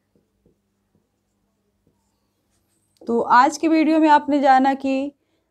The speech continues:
सेवन सिस्टर राज्यों का नाम। अब सेवन सिस्टर राज्यों के नाम कौन कौन है, तो आज के बाद ये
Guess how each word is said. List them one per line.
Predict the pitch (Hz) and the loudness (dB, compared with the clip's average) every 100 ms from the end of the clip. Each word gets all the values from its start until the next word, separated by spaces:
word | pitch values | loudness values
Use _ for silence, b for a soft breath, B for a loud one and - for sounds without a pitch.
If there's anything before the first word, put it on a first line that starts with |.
| _ _ - | _ _ -4
सेवन | 269 311 320 | 0 4 2
सिस्टर | 320 294 311 | 0 -4 -2
राज्यों | 247 226 220 247 285 | 2 4 4 0 0
का | 277 254 | 2 2
नाम। | 226 233 240 247 | 0 -2 -4 -4
अब | 226 | -6
सेवन | - 240 285 302 | -2 0 2 0
सिस्टर | 311 294 302 | -2 -4 -2
राज्यों | 254 220 220 277 | 0 0 -2 -4
के | 277 | -4
नाम | 254 226 247 | -2 -2 -2
कौन | 254 247 | 0 -2
कौन | 247 254 | -2 -4
है, | 254 | -4
तो | 247 220 | -2 2
आज | 208 339 - | 2 2 -2
के | 285 | 0
बाद | 269 240 | 0 0
ये | 254 | 0